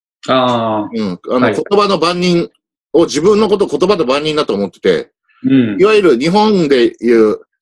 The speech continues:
Speaker 2: 御用警察みたいな。
Speaker 1: うん。うん。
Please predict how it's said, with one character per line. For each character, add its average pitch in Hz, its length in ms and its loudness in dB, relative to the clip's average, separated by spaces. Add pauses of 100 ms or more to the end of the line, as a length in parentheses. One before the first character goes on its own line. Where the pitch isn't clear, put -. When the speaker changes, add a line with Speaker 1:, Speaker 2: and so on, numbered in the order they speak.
Speaker 2:
御 156 160 2
用 202 200 4
警 190 180 2
察 - 240 -4
み 104 80 -8
た 82 140 -6
い 78 80 -8
な。 65 140 -18 (220)
Speaker 1:
う 135 100 4
ん。 101 440 0 (160)
う 117 80 -2
ん。 92 200 -6